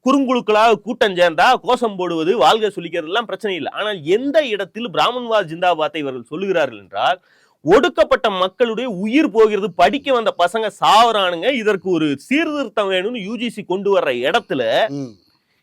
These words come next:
Speaker 1: நீங்கெல்லாம் உயர் சாதியினரெல்லாம்
Speaker 2: பல்கலைக்கழக
Speaker 1: கூடி
Speaker 2: மானியக் குழுவினுடைய பரிந்துரையே வந்து அமல்படுத்த கூடாதுன்னு
Speaker 1: கூடாதுன்னு சொல்லி போராட்டம் நடத்தி, அந்த போராட்டத்துல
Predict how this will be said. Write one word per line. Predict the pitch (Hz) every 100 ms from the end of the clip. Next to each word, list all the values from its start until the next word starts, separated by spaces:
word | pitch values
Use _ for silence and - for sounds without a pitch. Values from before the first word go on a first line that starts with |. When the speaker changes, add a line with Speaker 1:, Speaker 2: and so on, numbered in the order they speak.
| _ 147
Speaker 1:
நீங்கெல்லாம் | 196 302 320 285 262
உயர் | 202 277 285
சாதியினரெல்லாம் | 277 262
Speaker 2:
பல்கலைக்கழக | 208 254 269 262 233 220
Speaker 1:
கூடி | 214 -
Speaker 2:
மானியக் | 240
குழுவினுடைய | 208 208 196 175 147
பரிந்துரையே | 175 208 220 202 208
வந்து | 185 190 247
அமல்படுத்த | 208 214 226 208 180 156
கூடாதுன்னு | 220 226 220 233 294
Speaker 1:
கூடாதுன்னு | 320 311 277 302
சொல்லி | 302 247 254 277
போராட்டம் | - 196 240 240 233 202
நடத்தி, | 185 196
அந்த | 285 151 185 254 294 208
போராட்டத்துல | 247 285 311 294 247